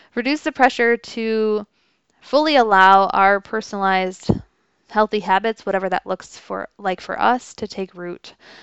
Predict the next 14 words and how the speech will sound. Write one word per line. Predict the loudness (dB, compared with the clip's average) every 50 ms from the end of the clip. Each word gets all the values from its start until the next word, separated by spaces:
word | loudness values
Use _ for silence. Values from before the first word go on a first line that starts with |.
| -20 _ _
um, | -12 -10 -10 -10 -12 -16 -18 -20 -20 _ _
for | -10 -8 -8 -6 -6
us. | -6 -6 -6 -8 -12 -16 -20 -20 -20 _
So, | -10 0 4 4 6 6 4 2 -4 -8 _ _ _ _ _ _ _ _ _ _ _ 2
so | 2 4 4
let's | 4 2 0 0 -2 -8 -2
talk | 2 4 4 4 2
about | 0 -2 -2 0 0
that. | 0 0 0 0 -2 -4 -4
So | -2 0 2 2 2 2 2 0 -2 -6 -10 _ _ _ _ _ _ _ -10
what | -6 -2 -2
do | 0 -2
we | -2 -6
do? | -6 -8 -8 -8 -10 -12